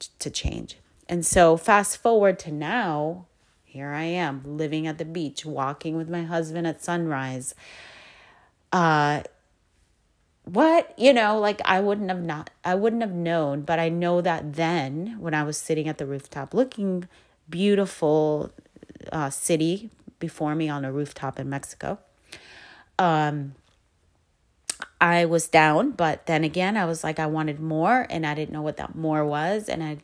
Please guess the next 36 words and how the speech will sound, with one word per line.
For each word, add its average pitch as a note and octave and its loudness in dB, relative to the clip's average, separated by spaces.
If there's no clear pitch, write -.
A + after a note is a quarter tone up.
and D#3+ -6
I'm D3+ -6
still, G#3+ 0
like, D#3+ -4
even F#3 -6
today, E3+ 0
as D3 -4
I'm D3 -6
walking D#3 -4
on D#3+ -2
the D#3 -4
sunrise D3 -4
looking, C#3+ -6
and, D#3+ -2
or E3 2
the E3 2
other D#3+ 2
day E3 0
when D3 -4
I C#3 -6
was C#3 -10
sitting D3+ -4
at C#3+ -8
home D3 -4
and C#3 -6
I C3+ -8
felt - -12
in C#3 -12
the C3+ -10
slump D#3 -4
or, C3+ -4
you D3+ -8
know, C#3+ -4
just C#3+ -12
kinda D3 -8
blah, D3 2